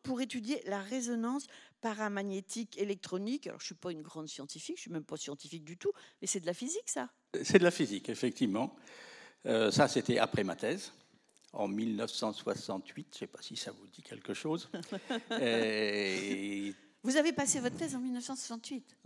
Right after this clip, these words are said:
Speaker 2: En mille neuf cent soixante-six, exactement,
Speaker 1: Ah oui.
Speaker 2: et donc un peu après, euh, je suis parti en postdoc à Oxford,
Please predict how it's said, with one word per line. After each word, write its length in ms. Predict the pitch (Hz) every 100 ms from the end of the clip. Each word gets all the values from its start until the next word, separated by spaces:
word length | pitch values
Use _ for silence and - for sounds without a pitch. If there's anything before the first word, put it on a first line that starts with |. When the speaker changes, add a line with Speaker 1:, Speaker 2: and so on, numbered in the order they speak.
| 131
Speaker 2:
En 80 | 127
mille 160 | 156
neuf 140 | 160 160
cent 140 | 160
soixante-six, 680 | - 147 143 117 - 95 -
exactement, 600 | 92 95 117 110 101 117
Speaker 1:
Ah 60 | 123
oui. 60 |
Speaker 2:
et 20 | 107
donc 240 | 101 92
un 100 | 107
peu 220 | - 120
après, 380 | 104 - 107 131 - - - - - -
euh, 400 | 110 107 104 98
je 20 | 98
suis 220 | - 107
parti 300 | 107 - 131
en 80 | 113
postdoc 520 | - 110 107 120 -
à 80 | 107
Oxford, 460 | 110 - 120 151